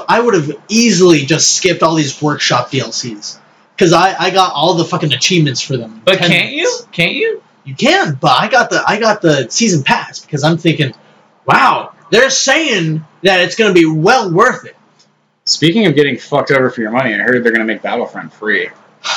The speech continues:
Speaker 2: Really?
Speaker 3: <laughs> I
Speaker 1: Dude,
Speaker 3: heard something about it. I don't know if it's a
Speaker 1: what?
Speaker 3: rumor, but, like,
Speaker 1: No.
Speaker 2: Do us motherfuckers
Speaker 3: I
Speaker 2: who
Speaker 3: got,
Speaker 2: paid for it
Speaker 3: all right,
Speaker 2: get their
Speaker 3: I
Speaker 2: money
Speaker 3: gave into,
Speaker 2: back?
Speaker 3: I gave into the hype. Like, <laughs> that game, E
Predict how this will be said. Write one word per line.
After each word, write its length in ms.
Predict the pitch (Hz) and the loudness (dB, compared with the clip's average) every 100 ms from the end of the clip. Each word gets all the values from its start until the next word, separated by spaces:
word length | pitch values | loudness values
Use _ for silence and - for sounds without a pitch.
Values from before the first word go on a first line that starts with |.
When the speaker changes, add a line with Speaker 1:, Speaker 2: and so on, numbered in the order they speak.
| - - _ | -10 -14 _
Speaker 2:
Really? 400 | 151 190 214 277 392 | 2 4 2 2 2
Speaker 3:
<laughs> 600 | 508 508 - 147 123 - | 2 0 -2 -6 -4 0
I 100 | 151 | 4
Speaker 1:
Dude, 100 | 156 | 4
Speaker 3:
heard 200 | 156 - | 2 0
something 300 | 156 151 139 | 0 0 0
about 120 | 139 | 4
it. 40 | |
I 40 | 147 | 4
don't 80 | |
know 140 | 165 165 | 6 4
if 60 | 147 | 2
it's 80 | 123 | 0
a 40 | |
Speaker 1:
what? 60 | 131 | 0
Speaker 3:
rumor, 400 | 143 143 143 135 | 2 4 4 2
but, 140 | 120 117 | 0 0
like, 220 | 113 147 | 0 4
Speaker 1:
No. 320 | 160 165 160 | 6 6 4
Speaker 2:
Do 200 | 151 214 | 4 4
us 300 | 208 202 226 | 4 4 2
motherfuckers 580 | 247 240 226 - 240 240 | 2 2 2 0 0 2
Speaker 3:
I 80 | 156 | 2
Speaker 2:
who 40 | 214 | 4
Speaker 3:
got, 200 | 180 180 | 4 4
Speaker 2:
paid 200 | 202 - | 0 -6
for 240 | 226 233 | 2 4
it 40 | 240 | 4
Speaker 3:
all 40 | |
right, 100 | 220 | 2
Speaker 2:
get 160 | 226 214 | 0 0
their 100 | 196 | 2
Speaker 3:
I 160 | 151 156 | 2 2
Speaker 2:
money 140 | 196 | 2
Speaker 3:
gave 80 | 208 | 2
into, 120 | 196 | 2
Speaker 2:
back? 160 | 269 269 | 0 0
Speaker 3:
I 100 | 160 | 0
gave 140 | 202 220 | 2 2
into 120 | 226 | 0
the 100 | 196 | 2
hype. 300 | 170 165 165 | 2 2 0
Like, 260 | 139 120 110 - - - - - | 0 0 -2 -6 -4 -2 -6 -8
<laughs> 400 | - - _ 135 | -8 -8 _ -4
that 180 | 147 | -2
game, 480 | 147 165 165 160 156 - _ _ _ _ | 0 2 2 2 -2 -8 _ _ _ _
E 120 | 151 | 2